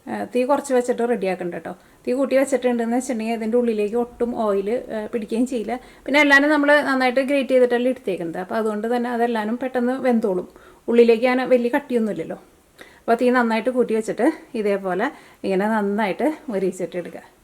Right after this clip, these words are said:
അപ്പൊ നിങ്ങൾ ട്രൈ ചെയ്ത് നോക്കുക. ട്രൈ ചെയ്ത് നോക്കിയിട്ട് ഫീഡ്ബാക്ക് പറയാൻ വേണ്ടിയിട്ട് മറക്കരുത്.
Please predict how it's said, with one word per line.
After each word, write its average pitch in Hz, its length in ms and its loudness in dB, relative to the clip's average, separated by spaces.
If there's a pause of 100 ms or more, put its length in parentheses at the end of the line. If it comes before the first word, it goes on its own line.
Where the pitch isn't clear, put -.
(580)
അപ്പൊ 214 200 0
നിങ്ങൾ 220 340 0
ട്രൈ 214 200 4
ചെയ്ത് 226 260 2
നോക്കുക. 220 220 -2
ട്രൈ 269 200 2
ചെയ്ത് 208 260 -2
നോക്കിയിട്ട് 208 260 -6
ഫീഡ്ബാക്ക് 190 440 -2
പറയാൻ 185 280 -4
വേണ്ടിയിട്ട് 185 280 -8
മറക്കരുത്. 196 500 -8